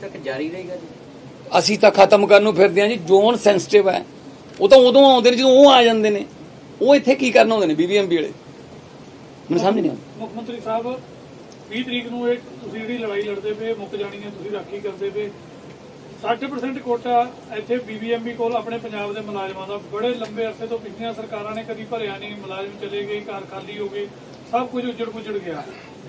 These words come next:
Speaker 3: ਇਹ ਐਜੀਟੇਸ਼ਨ ਖਤਮ ਹੋਣ ਤੋਂ ਬਾਅਦ ਕੀ ਤੁਸੀਂ ਉਹ ਸੱਠ ਪਰਸੈਂਟ
Speaker 2: ਨਹੀਂ, ਜਦੋਂ ਬੀ ਬੀ ਐਮ ਬੀ ਆਪਾਂ ਨੇ, ਅਹ, ਜ-, ਜਿਹੜਾ ਉਹ ਦੁਬਾਰਾ ਪੁਨਰਗਠਨ ਹੋ ਗਿਆ,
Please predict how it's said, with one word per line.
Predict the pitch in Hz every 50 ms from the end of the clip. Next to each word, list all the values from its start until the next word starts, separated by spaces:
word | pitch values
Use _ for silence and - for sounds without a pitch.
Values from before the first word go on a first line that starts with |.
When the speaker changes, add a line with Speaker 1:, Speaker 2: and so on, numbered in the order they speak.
| - - -
Speaker 3:
ਇਹ | 262 277
ਐਜੀਟੇਸ਼ਨ | 302 285 269 262 277 262 277 226 247 269
ਖਤਮ | - 226 240 262 254 262
ਹੋਣ | 254 247
ਤੋਂ | 220 240
ਬਾਅਦ | 240 247 247
ਕੀ | 240 - 247 262
ਤੁਸੀਂ | 247 - 233 226 254
ਉਹ | 262 240
ਸੱਠ | - 220 226 220
ਪਰਸੈਂਟ | - - 226 220 240 240 220
Speaker 2:
ਨਹੀਂ, | 185 196
ਜਦੋਂ | 165 185 180 208 208
ਬੀ | 156 165 175 175
ਬੀ | 165 180 196 196
ਐਮ | 196 196 196
ਬੀ | 196 208
ਆਪਾਂ | 202 196 - 190 190
ਨੇ, | 190 185
ਅਹ, | 185 180 170 156 156 156 151 156 - - - - - - - - - - - - - - - - 127
ਜ-, | 143 147 147
ਜਿਹੜਾ | 143 165 165 170 170 170
ਉਹ | 165 165 175
ਦੁਬਾਰਾ | 151 160 151 156 160 165
ਪੁਨਰਗਠਨ | 165 160 160 160 147 147 143 143
ਹੋ | 147 143 135
ਗਿਆ, | 127 131 110